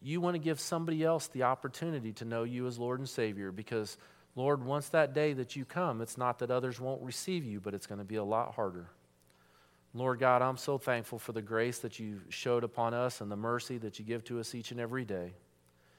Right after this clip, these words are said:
Lord, I pray that for those that are here that are saved, that do know you as Lord and Savior, I pray, Lord, that when you return, you'd help each one of us to be found faithful,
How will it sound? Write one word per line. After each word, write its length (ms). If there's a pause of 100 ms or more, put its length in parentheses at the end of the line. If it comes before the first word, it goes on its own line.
(360)
Lord, 160
I 60
pray 480
that 180
for 100
those 280
that 120
are 80
here 400
that 160
are 240
saved, 540
that 120
do 140
know 140
you 180
as 100
Lord 200
and 80
Savior, 440
I 60
pray, 260
Lord, 300
that 120
when 180
you 160
return, 560
you'd 160
help 280
each 300
one 220
of 100
us 140
to 80
be 100
found 340
faithful, 560